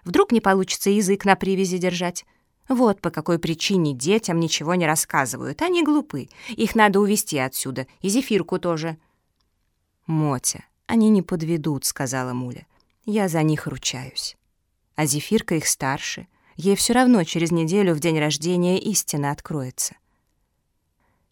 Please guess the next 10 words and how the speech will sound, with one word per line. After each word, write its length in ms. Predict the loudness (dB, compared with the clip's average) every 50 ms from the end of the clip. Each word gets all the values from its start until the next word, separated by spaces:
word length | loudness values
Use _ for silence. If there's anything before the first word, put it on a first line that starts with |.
| _
Черчилль 640 | -6 -2 2 4 4 4 2 2 0 2 2 2 2 0 -2
откашлялся. 880 | -6 -6 -6 -4 -2 -2 0 0 -2 -4 -6 -10 -8 -4 -4 -4 -4 -6 _ _ _ _ _ _ _ _ _ _ _ _ _ _ _ _ _ _ _ _ _ _ _
«Я 240 | -4 -2 0 0 0
очень 400 | 0 -2 -4 -4 -2 -2 0 2
нервничаю, 880 | 4 4 4 4 4 2 0 0 -2 -4 -4 -2 -2 -2 -2 -2 -4 -6 -12 _ _ _
поэтому 420 | -4 -4 -4 -4 -2 -2 0 0
мой 180 | 2 2 0 -2
доклад 480 | -4 -6 -10 -8 -4 -2 -2 -2 -2
слегка 500 | -2 -4 -6 -8 -10 -8 -4 -2 -2 0 0
непоследователен. 1080 | 0 -2 -2 -2 -4 -4 -2 -2 -2 -4 -4 -6 -8 -8 -8 -8 -10 -10 -12 -14 -16